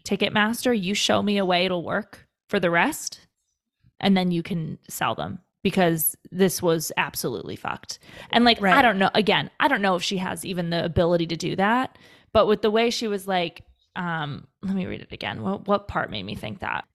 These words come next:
Speaker 1: Yeah, "It's really difficult for me to trust an outside entity with these relationships and loyalties, and it's excruciating for me to just watch mistakes happen with no recourse." So I feel like part of her, um,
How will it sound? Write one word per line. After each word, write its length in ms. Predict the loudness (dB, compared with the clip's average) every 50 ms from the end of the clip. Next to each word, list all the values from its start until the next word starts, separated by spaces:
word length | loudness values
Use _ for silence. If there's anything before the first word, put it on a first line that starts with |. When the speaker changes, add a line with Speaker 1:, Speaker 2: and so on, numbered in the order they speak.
| _ _
Speaker 1:
Yeah, 300 | 2 2 4 4 4 4
"It's 180 | 2 2 2 4
really 200 | 4 6 6 6
difficult 320 | 6 4 2 0 0 0 0
for 40 |
me 100 | -2 -2
to 60 | -2 -2
trust 220 | -2 -2 -2 0
an 60 | -2
outside 160 | -2 -2 -2
entity 220 | -2 0 0 0 -2
with 120 | -4 -4
these 160 | -6 -6 -4
relationships 440 | -2 -2 -2 -2 -2 -2 -4 -4 -2 -2
and 80 | -2
loyalties, 420 | 0 0 0 0 0 0 0 0 0
and 80 | 0
it's 140 | -2 -2 -2
excruciating 680 | -6 -8 -4 -2 -2 0 0 0 0 2 2 0 0
for 120 | 0 -2 -2
me 380 | -2 0 0 -2 -2 -4 -6 _ _ _ _ _ _ _ _
to 120 | -4 -2
just 220 | 0 -2 -2 -2 0
watch 300 | 2 2 2 4 2 2
mistakes 320 | 0 2 0 -2 -2 0
happen 320 | 0 0 0 0 -2 -2
with 140 | -2 -2 -2
no 140 | -2 -2 -2
recourse." 680 | -4 -6 -8 -8 -8 -10 -8 -8 -6 -6 -6 -8 -10 -12 _ _ _ _ _ _ _ _ _ _ _
So 600 | -4 2 4 6 6 6 6 6 6 4 2 0 -2
I 200 | -2 -2 -2 -2
feel 320 | -4 -4 -2 0 2 2
like 320 | 4 4 2 2 0 -4 -6
part 240 | -2 -2 0 0 -2
of 100 | -4 -6
her, 460 | -6 -6 -4 -2 -2 -2 -4 -4 -4
um, 600 | -4 -4 -2 -2 -4 -4 -4 -4 -4 -4 -6 -6